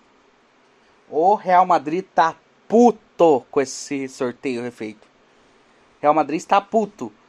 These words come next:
Real Madrid diz, era contra principalmente porque, segundo o Real Madrid, o problema no sorteio, ele deu a partir do negócio lá do Vila Real, né?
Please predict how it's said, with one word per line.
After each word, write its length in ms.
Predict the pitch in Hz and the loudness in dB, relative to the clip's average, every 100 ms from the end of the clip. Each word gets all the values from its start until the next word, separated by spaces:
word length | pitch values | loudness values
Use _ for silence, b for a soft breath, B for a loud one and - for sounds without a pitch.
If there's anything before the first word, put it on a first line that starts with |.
| _ | _
Real 120 | 131 147 | -4 -2
Madrid 360 | 160 165 208 | -2 -4 -8
diz, 440 | 170 214 - - _ | -8 -12 -12 -20 _
era 280 | 151 170 180 | -4 -2 -2
contra 400 | - 214 262 240 | -6 -6 -4 -6
principalmente 540 | 247 247 254 240 240 - | -8 -8 -6 -6 -10 -14
porque, 460 | 247 226 208 147 123 _ b b b b | -14 -8 -4 -4 -4 _ b b b b
segundo 300 | 208 226 294 | -4 -2 -2
o 40 | |
Real 140 | 285 285 | -2 2
Madrid, 500 | 254 165 185 254 - | 0 0 -8 -8 -8
o 100 | - | -6
problema 520 | 202 220 214 196 233 254 | -4 0 0 0 -2 -2
no 100 | 220 | -4
sorteio, 720 | 202 175 - 156 202 131 101 b b b b | -6 -6 -8 -10 -10 -14 -16 b b b b
ele 140 | 143 160 | -12 -8
deu 300 | 170 202 220 | -2 2 2
a 100 | 226 | 2
partir 540 | 220 190 - 220 240 | -2 -6 -8 -10 -8
do 240 | 233 262 247 | -6 -4 -4
negócio 380 | 240 220 220 | 2 0 2
lá 100 | 214 | 0
do 340 | 214 226 226 226 | 2 2 2 0
Vila 220 | 220 226 | 2 0
Real, 420 | 196 262 220 156 | 2 0 2 2
né? 200 | 120 135 | 0 -6